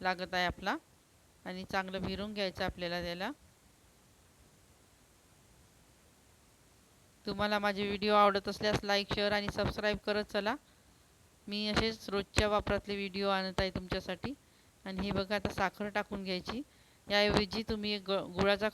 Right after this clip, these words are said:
खडा घ्यायचा, थोडासा साधारण मोठा, आणि तो टाकून घ्यायचा. गुळामध-, गुळामुळे भाजीला वेगळीच चव येते, पण आता गुळ नसल्यामुळे मी साखर टाकत आहे. आणि टमाटर टाकलं होतं,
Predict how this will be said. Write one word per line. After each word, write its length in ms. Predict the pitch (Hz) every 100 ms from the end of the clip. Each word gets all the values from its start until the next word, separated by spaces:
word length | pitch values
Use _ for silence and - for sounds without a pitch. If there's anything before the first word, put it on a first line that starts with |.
| -
खडा 180 | 202
घ्यायचा, 440 | 202 220 190 208 247 - - - - - _
थोडासा 360 | - 190 190 208
साधारण 680 | 208 190 190 190 208 214 175 - - -
मोठा, 420 | - 180 175 220 330 - - -
आणि 200 | - 196
तो 140 | 202 220
टाकून 340 | 208 196 220
घ्यायचा. 400 | 214 196 180 233 349 - - - -
गुळामध-, 600 | 190 208 220 214 202 175
गुळामुळे 600 | - 185 220 233 233 233
भाजीला 540 | 233 208 190 208 226 240 262 - - -
वेगळीच 320 | 202 202 208 240
चव 220 | 226 202
येते, 300 | 190 180 269 - _ _ _ _ _ -
पण 120 | 202
आता 160 | 196
गुळ 260 | 202 190 208
नसल्यामुळे 520 | 208 202 220 214 220
मी 120 | 220
साखर 360 | 220 208 - 208
टाकत 380 | 202 208 202 196
आहे. 220 | 190 214 - _ - - - -
आणि 260 | 196 208 214
टमाटर 480 | 220 208 226 240
टाकलं 320 | 226 240 226 214
होतं, 180 | 196